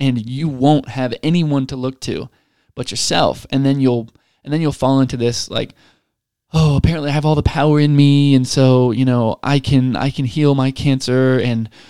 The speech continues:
my limiting beliefs are what's holding me back," and yada, yada, yada. And that is just a straight lie.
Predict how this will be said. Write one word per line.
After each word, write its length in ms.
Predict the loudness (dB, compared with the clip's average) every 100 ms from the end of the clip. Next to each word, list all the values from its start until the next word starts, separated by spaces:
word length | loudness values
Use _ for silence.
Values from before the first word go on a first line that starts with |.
| -20 -8
my 140 | -4
limiting 360 | 0 2 2 0
beliefs 360 | 2 2 2
are 60 | 0
what's 180 | -2 -2
holding 280 | -4 0 2
me 120 | 2
back," 480 | 2 0 0 -2 -4
and 140 | -4
yada, 240 | -2 -2
yada, 260 | -2 -2 -4
yada. 500 | -4 -2 0 -2 -4 _ _ _ _ _ -10
And 120 | -4
that 140 | -2
is 160 | -2 -4
just 220 | -10 -10
a 60 | -10
straight 600 | -10 -10 -10 -8 -8 -12
lie. 560 | -20 -14 -14 -14 -18